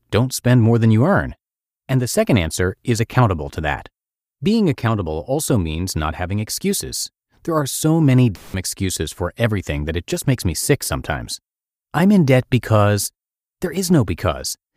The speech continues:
Accountable people don't have excuses. They have solutions. Your millionaire neighbor is probably a very accountable person.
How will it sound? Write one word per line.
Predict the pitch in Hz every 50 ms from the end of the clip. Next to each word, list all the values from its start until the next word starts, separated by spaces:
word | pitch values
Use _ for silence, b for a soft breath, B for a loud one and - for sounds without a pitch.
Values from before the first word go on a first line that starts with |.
| b b -
Accountable | 139 - - 165 185 190 165 147 123
people | - 117 110 107 113 107 101
don't | 92 120 117 120 113
have | 123 107
excuses. | 104 - - - 110 98 - - - 127 - - b b b b -
They | 104
have | 98 104 98 -
solutions. | - - 110 104 95 101 107 117 123 117 - 87 69 64 62 - - - - _ _ _ _ _ _ -
Your | 123 127 127
millionaire | 131 151 165 165 156 139 135 127 117
neighbor | 107 113 143 139 98 90 85 87
is | 90 87 - -
probably | _ - 123 139 135 117 92 95 98 98
a | 90
very | 85 82 110 156 190 143 80 71
accountable | 71 - - 95 85 82 78 76 73
person. | - - 92 78 - - 69 64